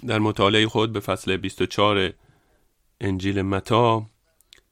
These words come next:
به این آیه می‌رسیم که آیه بسیار مهمی هست در کل فصل بیست و چهار. بگذارید یادآوری کنم، ما به فصل بیست و چهار نگاه می‌کنیم، زیرا یکی از فصل‌هایی است در کتاب مقدس که به شکل مستقیم با ما صحبت می‌کنه.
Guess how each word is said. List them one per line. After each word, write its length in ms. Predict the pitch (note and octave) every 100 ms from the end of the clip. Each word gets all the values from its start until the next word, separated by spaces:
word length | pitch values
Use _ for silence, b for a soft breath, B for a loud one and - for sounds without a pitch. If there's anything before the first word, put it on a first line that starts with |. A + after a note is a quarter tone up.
| _
به 80 | G#2
این 160 | B2 C3
آیه 260 | F#2 F#2
می‌رسیم 480 | E2 D#2 D#2 - D2+ - b b _ _
که 140 | - G2
آیه 240 | G#2+ B2
بسیار 540 | A#2 A2+ - A#2+ B2 A#2+ _ _ _ A2+
مهمی 460 | A#2 B2 B2 G#2
هست 360 | F#2+ D#2+ D#2+ -
در 140 | F#2+ -
کل 460 | - C#3 A#2+ A2+ G2 _ _ _ - -
فصل 320 | G2+ - E2+
بیست 260 | F2 -
و 40 | E2
چهار. 400 | - F2 C#2 - b b b -
بگذارید 420 | B2+ C3+ C#3 C3
یادآوری 500 | A#2+ G#2 G2 F2+ F#2+
کنم، 380 | A2 G#2 A#2 A2 - _ _
ما 200 | - A#2
به 80 | C#3
فصل 300 | A#2+ - -
بیست 220 | A2 G#2
و 40 | A2+
چهار 240 | - B2
نگاه 280 | A#2 A2+ A2+
می‌کنیم، 460 | G#2 - G2+ G2+ G#2
زیرا 240 | A#2+ B2
یکی 160 | A#2+ A#2+
از 140 | -
فصل‌هایی 460 | G#2 G2 A2+ A#2 A#2
است 220 | G#2+ -
در 180 | G2+ G2
کتاب 480 | - - - A2+
مقدس 580 | A2+ G#2 G2+ G2+ G2 F#2+
که 80 | -
به 60 | G#2+
شکل 280 | A#2 A#2
مستقیم 680 | A#2 A2+ A2+ - A2 A#2+ C3
با 100 | A#2+
ما 120 | A#2 A2
صحبت 400 | - G#2 F#2+ F2+
می‌کنه. 340 | F2 D#2